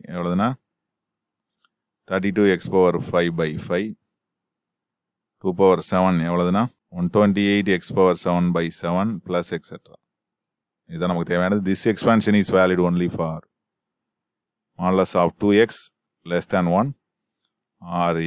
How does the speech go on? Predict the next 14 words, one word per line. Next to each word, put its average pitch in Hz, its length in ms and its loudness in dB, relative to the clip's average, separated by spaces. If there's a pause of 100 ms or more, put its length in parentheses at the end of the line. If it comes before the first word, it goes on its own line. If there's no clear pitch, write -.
(160)
x - 40 -14 (880)
அப்படிங்கும்போது 87 560 0 (120)
modulus 101 380 2
of 92 160 4
x - 200 -10
less 87 200 -2
than 123 100 -2 (100)
one 87 180 0
by 78 80 -8 (100)
two. - 100 -18 (960)
இந்த 90 200 2
expansion 87 560 -4
valid 82 260 -8 (1800)
ஆகணும்னா 87 400 2